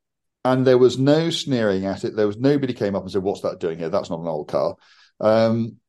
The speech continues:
everybody just loved it, and they loved it because of the way that the team in particular went about doing it.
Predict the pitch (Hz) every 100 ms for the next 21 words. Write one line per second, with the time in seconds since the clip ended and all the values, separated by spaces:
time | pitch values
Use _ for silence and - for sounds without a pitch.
0 | _ _ 147 170 160 156 160 175 175 131
1 | 104 117 117 139 135 151 147 131 - 135
2 | 117 113 104 - 104 107 110 120 117 113
3 | 95 104 104 - 110 - - 113 95 98
4 | - - 123 - - - - _ _ -
5 | - - - 104 98 98 98 110 92 82
6 | 69 -